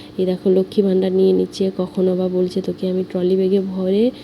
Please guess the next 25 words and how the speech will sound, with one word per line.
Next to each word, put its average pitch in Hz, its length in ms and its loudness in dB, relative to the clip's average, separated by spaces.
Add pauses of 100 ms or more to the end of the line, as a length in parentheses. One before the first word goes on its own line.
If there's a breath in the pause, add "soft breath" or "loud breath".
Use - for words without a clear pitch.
(380 loud breath)
আমি 185 420 4
কর্ণাটক 180 480 0
নিয়ে 175 220 2
চলে 170 240 -2
যাব।" 170 240 -2
ভাইয়ের 196 300 0
ট্রান্সফার 202 480 -2
হয়ে 208 200 4
গেল, 208 260 2
ছোট 208 260 -4
ভাইয়ের 208 420 2 (360 loud breath)
কর্ণাটক 196 480 2 (100)
চলে 196 260 2
যাবে। 202 240 2
তাই 190 220 -2
দেখো, 190 340 -2 (100)
ট্রলি 190 300 2
ব্যাগ 190 240 0
গুছাচ্ছিল, 208 680 0 (420 loud breath)
ও 202 160 2
ঠিকভাবে 202 440 4
পারবে 190 360 0
না 202 120 4
বলে 196 280 2
কিন্তু 208 420 0